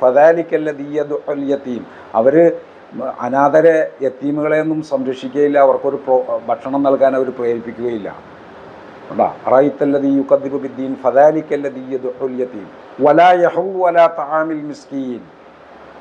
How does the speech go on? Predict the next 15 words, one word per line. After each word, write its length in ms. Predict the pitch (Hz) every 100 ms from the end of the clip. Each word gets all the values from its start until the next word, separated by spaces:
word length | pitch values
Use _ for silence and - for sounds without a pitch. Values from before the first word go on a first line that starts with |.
| - - - -
അഗതികൾക്ക് 480 | 131 160 175 170
ഭക്ഷണം 460 | 175 156 - 160 170
കൊടുക്കാൻ 380 | 160 160 151 151
അവർ 160 | 151 156
പ്രേരിപ്പിക്കുകയുമില്ല. 880 | 131 127 135 135 139 143 135 110 - - - - -
അങ്ങനെ 240 | 127 139
കുറിച്ച്, 260 | 139 131 139
അതിനെക്കുറിച്ചൊക്കെയാണ് 1080 | - 120 131 131 156 156 135 156 139 143 160 - -
ആദ്യ 240 | 120 120 135
ഭാഗങ്ങളിൽ 440 | 135 123 127 127
പറയുന്നത്. 460 | 123 104 85 - - - -
അപ്പോൾ 160 | 113
അവസാനം 440 | 117 120 139 139 147
പറയുന്നത് 460 | 147 147 147 147
ഈ 340 | 147 143 147